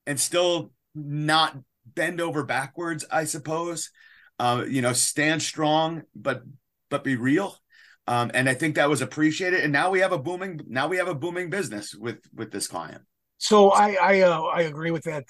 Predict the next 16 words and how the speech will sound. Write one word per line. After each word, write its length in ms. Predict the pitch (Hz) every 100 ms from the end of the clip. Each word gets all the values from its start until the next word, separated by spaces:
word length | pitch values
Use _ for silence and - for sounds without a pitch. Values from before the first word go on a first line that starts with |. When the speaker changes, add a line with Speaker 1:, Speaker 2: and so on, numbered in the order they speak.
| -
Speaker 2:
a 40 |
million 360 | 156 175 185 160
percent. 480 | - 123 - 120 123
It, 120 | 117 -
it's, 200 | - -
it's, 160 | -
I 100 | 165
don't 100 | 165
know, 120 | 120
is 80 | 104
it 60 | 120
a 80 | 120
million 300 | 143 175 139
percent 400 | 147 - 143 143
a 40 |
thing? 360 | - 123 123